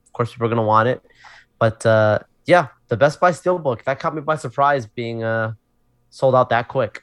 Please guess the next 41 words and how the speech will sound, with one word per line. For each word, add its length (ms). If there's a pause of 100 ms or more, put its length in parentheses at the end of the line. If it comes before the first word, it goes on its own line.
(140)
Um, 440
it, 100 (100)
it 60
was 180
very 180
fast. 400
I 20
mean, 180
it 80
was, 200
I 100
maybe 260
within 400
a 180
couple 260
hours, 540 (180)
within 220
two 180
hours 260
of 80
when 160
it 60
was 360 (560)
going 220
on 240
sales, 340
when 120
I 60
finally 300
got 220
a 20
chance 280
to 60
stop 320
and 100
look, 200
and 80
it 40
was 100
already 200
gone. 240